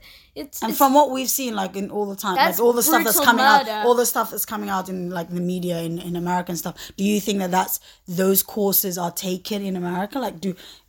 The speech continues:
Speaker 2: or, or, or are black people just always being targeted and just not given an opportunity to go through the process?
Speaker 1: Yeah, that's what I think. The, the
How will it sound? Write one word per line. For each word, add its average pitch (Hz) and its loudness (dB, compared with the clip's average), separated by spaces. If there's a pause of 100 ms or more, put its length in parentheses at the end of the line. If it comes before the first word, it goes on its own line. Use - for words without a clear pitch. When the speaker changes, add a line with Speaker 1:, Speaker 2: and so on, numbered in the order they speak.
(320)
Speaker 2:
or, 196 0
or, 190 -4
or 185 -4
are 180 -4
black 175 -8
people 175 -8
just 175 -8
always 175 -4
being 170 -6
targeted 175 -6
and 165 -6
just - -10
not 170 -6
given 170 -6
an 170 -8
opportunity 170 -8
to 180 -14
go 170 -6
through 165 -10
the 165 -12
process? - -12 (720)
Speaker 1:
Yeah, 233 -8
that's 269 -4
what 311 -2
I 285 -6
think. 277 -12 (420)
The, 247 0 (540)
the 269 0